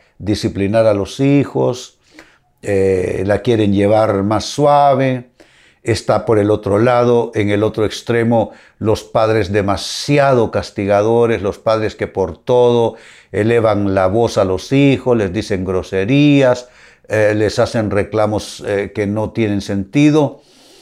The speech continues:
Eh, no todos los hogares, lastimosamente, ofrecen el molde ideal para forjar el carácter de los hijos. Eh, de, de ahí, pues, entonces la importancia de esos otros modelos,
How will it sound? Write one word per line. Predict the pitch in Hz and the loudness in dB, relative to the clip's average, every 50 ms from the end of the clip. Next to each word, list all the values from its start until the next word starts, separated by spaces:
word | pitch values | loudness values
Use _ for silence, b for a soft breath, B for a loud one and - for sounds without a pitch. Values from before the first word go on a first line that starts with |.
| B B B B B B _ - | B B B B B B _ -2
Eh, | 123 120 120 117 110 - - - _ _ _ _ | 0 0 0 0 -2 -6 -10 -20 _ _ _ _
no | - 135 147 160 170 180 185 170 | -6 -4 0 0 2 2 0 0
todos | - - 175 175 170 175 165 143 120 | 0 2 2 4 4 4 2 2 0
los | 139 123 104 - - | -2 -2 -2 -2 -2
hogares, | 107 98 113 117 120 123 117 117 120 - | 0 0 2 2 2 2 2 0 -2 -2
lastimosamente, | 113 101 92 - - 107 101 98 107 107 - - 110 101 101 104 110 104 95 - 110 | -4 -4 -6 -6 -6 -6 -6 -4 -4 -6 -4 -4 -2 -2 -2 -2 -4 -4 -4 -4 -4
ofrecen | 95 - - 101 101 95 - - 113 107 104 | -4 -4 -4 -4 -4 -4 -4 -6 -6 -4 -2
el | 98 95 95 | -2 -2 -2
molde | 92 92 98 101 104 107 110 101 107 101 | -2 -2 -2 0 0 -2 -2 -2 -2 -2
ideal | 98 95 87 90 87 92 98 110 117 120 120 117 110 95 85 80 b b b b b b b b b b | -2 -2 -4 -2 -2 0 0 2 2 2 2 0 0 -2 -2 -6 b b b b b b b b b b
para | - 110 101 98 | -2 -2 -2 0
forjar | - 107 104 92 80 98 104 104 | 0 0 0 0 0 0 0 0
el | 110 104 - | 0 -2 -2
carácter | - 107 95 98 95 - - 107 101 85 | -2 0 0 0 -2 -2 -2 -4 -2 -2
de | 107 107 | -2 -2
los | 101 107 101 - - | -2 -2 -4 -4 -2
hijos. | 147 151 135 - - 92 82 - - - _ b b b b b b b b b b b b b _ | -2 -2 -2 -4 -8 -10 -10 -10 -16 -20 _ b b b b b b b b b b b b b _
Eh, | - - 127 123 | -6 -4 -2 0
de, | 110 120 135 - - | 0 -2 -2 -4 -4
de | 117 107 135 117 | -2 0 2 2
ahí, | 117 131 151 165 | 4 4 4 2
pues, | 156 - 156 139 - | 2 0 -2 -2 -2
entonces | 143 123 117 - 143 143 131 156 147 | -2 -4 -2 -2 -2 -2 -2 -2 -2
la | 139 135 | -2 -2
importancia | 127 117 - - 107 101 - - 131 135 139 131 - - 135 120 | -2 -2 -2 -4 -4 -4 -2 -2 -2 -2 -2 -2 -2 0 0 2
de | 113 110 | 2 0
esos | 117 113 - 143 123 - - | 0 -2 -4 -8 -6 -4 -4
otros | 139 135 - 151 139 - - | -4 -2 -2 -4 -4 -4 -4
modelos, | 104 98 101 104 123 143 143 120 98 92 92 95 - - - - | -2 -2 0 0 2 2 2 0 0 -2 -4 -4 -6 -10 -16 -20